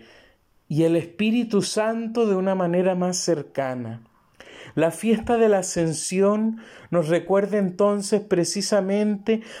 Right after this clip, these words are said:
la confianza máxima que hemos de poner en las manos de Dios. La confianza no solamente de la vida,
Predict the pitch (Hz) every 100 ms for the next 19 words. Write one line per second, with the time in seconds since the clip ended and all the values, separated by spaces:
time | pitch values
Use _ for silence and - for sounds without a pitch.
0 | - 170 160 165 165 156 151 196 208 214
1 | 214 214 185 180 208 220 - - 135 127
2 | 127 127 143 147 151 135 139 139 131 143
3 | 165 147 107 - _ _ - 151 151 139
4 | 151 151 151 139 139 123 131 139 131 -
5 | - - - _ _ _ - 175 160 180
6 | 185 185 170 156 196 214 220 220 214 196
7 | 190 202 196 180 196 208 202 190 170 147
8 | 139 208 226 165 127 123